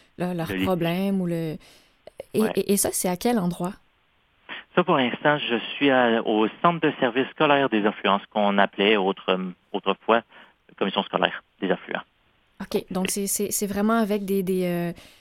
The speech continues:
Speaker 1: on parle de commission scolaire, donc c'est des étudiants ?
Speaker 2: C'est des étudiants, mais moi, je suis pas dans l'école. Donc, je suis vraiment
Speaker 1: Ok.
Speaker 2: au, euh, je cherche le mot parce qu'il faut que je le dise, au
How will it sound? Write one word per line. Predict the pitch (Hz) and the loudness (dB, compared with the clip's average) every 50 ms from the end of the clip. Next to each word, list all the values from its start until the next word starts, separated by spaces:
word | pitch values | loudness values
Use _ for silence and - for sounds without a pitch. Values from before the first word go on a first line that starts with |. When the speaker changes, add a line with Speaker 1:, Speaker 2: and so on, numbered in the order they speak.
| _ _ - | _ _ -8
Speaker 1:
on | 180 190 | -6 -2
parle | - 202 208 | -2 0 0
de | 202 202 | 0 0
commission | - 202 190 185 - - 190 190 | 0 0 0 0 0 0 0 -2
scolaire, | - - 190 190 190 190 185 | -2 -2 -2 -2 -2 -2 -2
donc | 175 175 175 | -2 -4 -4
c'est | - - 185 175 | -4 -4 -4 -2
des | 170 190 185 175 170 180 | 0 0 0 0 0 -2
étudiants ? | 196 196 - - 196 175 180 185 185 214 269 _ _ _ _ _ _ _ _ _ _ _ _ _ _ - - _ _ _ _ - - - - - - - - | -2 -2 -2 -2 -4 -4 -4 -2 -4 -4 -6 _ _ _ _ _ _ _ _ _ _ _ _ _ _ -20 -20 _ _ _ _ -8 -6 -6 -6 -8 -4 0 2
Speaker 2:
C'est | 208 208 | 4 4
des | 180 196 185 156 139 160 | 4 4 2 2 0 -2
étudiants, | 156 - - 139 120 165 175 | -6 -6 -6 -4 0 2 2
mais | 175 165 139 | 4 2 2
moi, | 131 143 143 | 2 2 0
je | - | 0
suis | - - - 131 - | 0 2 2 0 0
pas | - _ - 156 | 0 _ 2 4
dans | 147 143 131 | 4 4 4
l'école. | 123 120 - - 117 107 107 107 - - | 4 2 2 2 2 0 0 -2 -4 -2
Donc, | 113 107 110 104 | -2 0 0 0
je | - | 0
suis | - - 117 | 0 0 0
vraiment | 101 98 95 110 113 113 120 123 127 - | 0 2 2 4 4 6 6 4 4 2
Speaker 1:
Ok. | - _ - | 0 _ 0
Speaker 2:
au, | 113 110 107 101 101 101 98 | 2 4 4 6 6 6 6
euh, | 95 92 92 90 90 90 90 90 87 85 - _ _ _ - - _ _ _ _ _ _ _ _ _ | 6 4 2 0 -2 -6 -8 -10 -12 -16 -18 _ _ _ -20 -20 _ _ _ _ _ _ _ _ _
je | - 98 | -6 -4
cherche | 92 - - 98 - - | -2 0 0 0 0 -2
le | - 98 | -2 -2
mot | 101 107 117 | 0 0 0
parce | - - 104 - _ | 0 0 -2 -2 _
qu'il | - - | -8 -6
faut | - 107 | -4 -2
que | 90 | 2
je | 107 | 2
le | 107 98 | 2 2
dise, | 110 131 139 135 147 - | 2 2 2 2 0 0
au | - 120 110 110 104 104 101 101 | 2 2 4 4 4 4 2 0